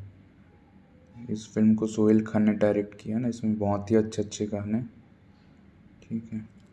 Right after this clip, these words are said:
वैसे तो ये मूवी YouTube में मिल जाती है, टीवी में भी आती रहती है, लेकिन जो अपनी पुरानी यादें ताज़ा करने के लिए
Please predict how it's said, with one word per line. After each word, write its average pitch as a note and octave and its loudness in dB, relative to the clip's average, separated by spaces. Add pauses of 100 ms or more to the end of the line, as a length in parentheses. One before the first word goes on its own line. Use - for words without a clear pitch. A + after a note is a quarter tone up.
(1500)
वैसे A2 2
तो B2+ 2
ये B2 6
मूवी A#2+ 8
YouTube A#2+ 6
में A#2+ 8
मिल A#2+ 10
जाती A2 8
है, C#3 2
टीवी A2+ 6
में A2+ 10
भी A2+ 6
आती G#2 6
रहती G#2+ 2
है, D#3 0 (680)
लेकिन G#2+ 6
जो A2 6
अपनी A2+ 4
पुरानी A2 8
यादें G#2+ 6
ताज़ा G#2 4
करने G#2+ 4
के G#2+ -2
लिए A2 2